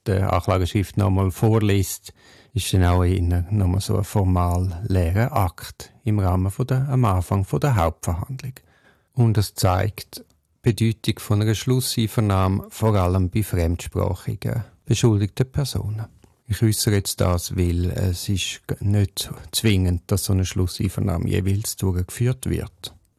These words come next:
Dann in einem dritten Punkt wird die Verletzung von Artikel vierhundertneun S T P O diskutiert. Das ist die Frage, ob der Mangel anlässlich von der Hauptverhandlung heilbar gewesen wäre.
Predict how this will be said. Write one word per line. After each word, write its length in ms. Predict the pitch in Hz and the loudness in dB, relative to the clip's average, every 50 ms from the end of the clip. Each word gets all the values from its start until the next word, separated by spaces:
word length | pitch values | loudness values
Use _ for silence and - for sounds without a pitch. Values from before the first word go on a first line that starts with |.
| _ - | _ -8
Dann 240 | 123 - 127 120 | -2 0 2 4
in 120 | 120 123 120 | 4 4 4
einem 140 | 120 123 117 | 2 2 2
dritten 380 | 135 147 151 - - - 139 | 0 0 -2 -2 -2 -4 -4
Punkt 380 | - - 135 139 139 127 - - | 0 0 0 0 0 0 -2 0
wird 220 | 120 110 - - | 0 0 0 0
die 20 | - | -2
Verletzung 460 | 117 110 110 113 107 - - 117 - | 0 2 0 0 -2 -4 -6 -8 -4
von 160 | - - 113 | -2 -2 -2
Artikel 440 | 110 - - 117 110 - - - 123 | -2 -2 -2 -4 -4 -4 -4 -6 -4
vierhundertneun 880 | - - 120 113 107 113 117 110 113 - - 135 135 139 143 143 - | -2 0 0 2 2 2 2 0 -2 -2 0 0 0 0 0 -2 -4
S 140 | - - - | -8 -10 -4
T 220 | - 135 127 123 127 | 0 0 2 0 0
P 180 | - - 127 | -2 0 0
O 80 | 123 120 | 0 0
diskutiert. 1200 | 117 123 120 117 - - - 127 117 - - - 113 110 113 113 110 - _ _ - - - - _ - - - - - - - - | 0 -2 -2 -2 -4 -4 -4 -4 -6 -2 -2 0 2 4 4 2 0 -2 _ _ -16 -16 -16 -18 _ -20 -20 -20 -20 -20 -20 -8 -4
Das 180 | 107 95 - | -4 -2 0
ist 180 | 113 104 - - | -2 -4 -4 -2
die 40 | - | 0
Frage, 440 | 107 95 92 92 92 95 90 - | 2 4 4 4 2 2 0 -2
ob 180 | - 104 - - | -2 -4 -2 -2
der 120 | - 104 98 | 0 2 2
Mangel 540 | 95 82 82 85 87 87 90 90 92 - - _ _ | 2 2 2 2 2 2 2 0 0 -2 -4 _ _
anlässlich 680 | - - 101 101 98 98 90 85 - - - 98 90 - - - - - - _ _ - | -2 0 2 2 4 2 2 0 -4 -4 -4 -4 -4 -4 -6 -12 -20 -20 -20 _ _ -6
von 160 | - 107 107 - | -6 -4 -4 -2
der 200 | - 101 95 85 | -2 0 2 2
Hauptverhandlung 840 | 85 95 92 92 - - - 104 87 87 92 90 90 90 - - 110 - - - _ _ _ _ _ _ | 2 4 2 2 0 -2 0 0 2 2 2 0 0 -2 -4 -4 -6 -6 -8 -18 _ _ _ _ _ _
heilbar 540 | - - - 113 107 98 85 - 90 90 90 | -6 0 2 4 4 2 2 0 -2 -4 -4
gewesen 300 | - - - 120 110 107 | -6 -8 -8 -6 -6 -6
wäre. 300 | 107 - - 113 117 127 | -6 -6 -8 -8 -10 -10